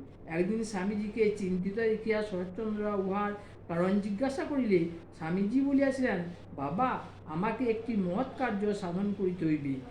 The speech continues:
এই কাজের তুলনায় আমার শক্তির স্বল্পতা দেখিয়া মনে হতাশা জাগিতেছে।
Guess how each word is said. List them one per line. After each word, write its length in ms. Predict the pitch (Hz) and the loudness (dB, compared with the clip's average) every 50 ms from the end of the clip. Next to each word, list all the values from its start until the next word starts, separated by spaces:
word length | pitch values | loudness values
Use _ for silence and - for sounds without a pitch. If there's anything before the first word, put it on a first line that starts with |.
| - - - - - - | -14 -14 -14 -14 -10 -2
এই 280 | 160 175 190 233 240 240 | 4 4 4 4 4 0
কাজের 300 | 247 196 180 185 240 254 247 - | -2 -2 -2 0 -2 -2 -4 -2
তুলনায় 440 | - 269 254 240 233 208 175 170 165 160 - - - - - | -2 0 0 2 2 0 0 0 -2 -4 -6 -12 -16 -12 -8
আমার 320 | 165 170 190 208 214 208 | -4 -2 0 0 0 0
শক্তির 520 | 196 - - 202 196 - - - 240 226 208 | -2 -2 -2 -2 -2 -2 -4 -6 -4 -4 -4
স্বল্পতা 680 | - - - 196 185 185 185 185 233 226 233 269 269 | -6 -6 -4 -2 -2 -2 -2 -2 -4 -4 -2 0 0
দেখিয়া 460 | 262 277 262 - 277 254 220 180 165 - - - - - - - | 0 -2 -2 2 2 2 2 2 0 -4 -8 -12 -16 -16 -10 -4
মনে 280 | 170 170 190 214 220 214 | 0 2 4 4 4 4
হতাশা 480 | 196 - 175 170 180 233 226 - 240 | 2 0 -2 -4 -2 -4 -4 -2 -2
জাগিতেছে। 540 | 202 185 165 165 165 160 156 151 - - 143 | 0 2 2 2 2 2 0 -4 -4 -4 -6